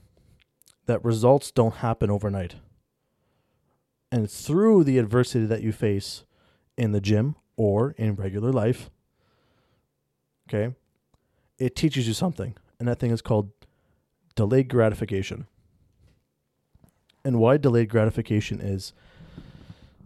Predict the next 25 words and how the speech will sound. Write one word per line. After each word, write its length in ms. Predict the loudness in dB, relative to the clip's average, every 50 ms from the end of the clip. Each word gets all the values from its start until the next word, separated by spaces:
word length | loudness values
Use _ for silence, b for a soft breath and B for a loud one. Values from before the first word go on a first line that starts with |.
| -20 -16
<sighs> 400 | -14 -12 -12 -12 -12 -14 -8 -4
when 180 | -2 0 2
you 120 | 2 0 0
have, 600 | 0 0 0 2 4 4 2 2 0 -4 B B B B B B B B B B B B B B B B -16 -16 -20 -20 -20 _ _ _ _ _ _ _ _ _ _ _
I 40 | -10
guess 220 | -8 -6 -6 -6 -8
not 240 | -8 -8 -8 -8 -10 _
the 140 | -10 -10 -10 -6
instant 380 | -4 -4 -4 -4 -4 -4 -4 -2
gratification, 600 | 0 0 0 0 0 -2 0 0 0 -2 -2 -2
that's 160 | -4 -4 -4
the 60 | -4
word. 120 | -4 -2 -2
I 20 | -4
was 80 | -2
gonna 120 | -4 -4 -2
say 120 | -2 -2
not 380 | -2 -2 -2 -4 -4 -6 -8 -8
delayed 260 | -8 -6 -6 -8 -8
gratification. 640 | -12 -16 -20 -20 -20 -16 -14 -14 -12 -10 -8 -8 -6
<laughs> 40 |
I 0 |
don't 160 | -6 -6 -6 -6
know 80 | -6
why. 240 | -6 -6 -8 -8 -10